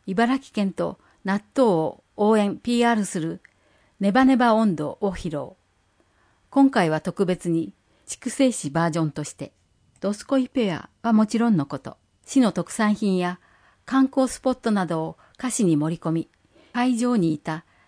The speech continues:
地元の人たちを喜ばせていました。またステージ上では、地元の子どもたちが一緒に踊りを披露して、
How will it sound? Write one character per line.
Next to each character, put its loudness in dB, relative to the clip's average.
地 2
元 4
の 6
人 -2
た -2
ち -8
を -4
喜 -6
ば 2
せ -4
て -4
い 0
ま -2
し -12
た。 -14
ま -2
た -4
ス -8
テ 2
ー 0
ジ -6
上 0
で -4
は、 -8
地 -2
元 4
の 2
子 -6
ど 0
も 0
た -4
ち -6
が -4
一 -4
緒 -2
に 2
踊 0
り 2
を 0
披 -6
露 0
し -14
て、 -10